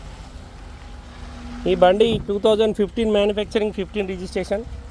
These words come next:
ఒక లక్ష, రెండు లక్షల నలభై తొమ్మిది వేల ఎనిమిది వందల డెబ్బై రెండు తిరిగింది.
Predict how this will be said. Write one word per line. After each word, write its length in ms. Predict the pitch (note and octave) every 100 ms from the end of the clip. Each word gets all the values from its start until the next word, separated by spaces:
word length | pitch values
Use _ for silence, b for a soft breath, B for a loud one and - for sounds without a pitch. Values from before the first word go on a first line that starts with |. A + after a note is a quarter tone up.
| - - - - - - - -
ఒక 160 | D#3+ G3+
లక్ష, 440 | G3+ G3 - -
రెండు 360 | - C#3+ F#3 G3+
లక్షల 680 | G3+ G3 G#3 G#3 G#3 G3+ F#3+ - - - - - - -
నలభై 380 | D#3 E3 F#3 G#3
తొమ్మిది 360 | F#3+ G3 G3 F#3+
వేల 140 | F#3+
ఎనిమిది 320 | F#3+ F3 F3+
వందల 440 | F3+ F3 F3 F3 F3
డెబ్బై 240 | D3 D3+ D#3+
రెండు 200 | D#3+ D3+
తిరిగింది. 440 | D3 D3+ C#3+ F#3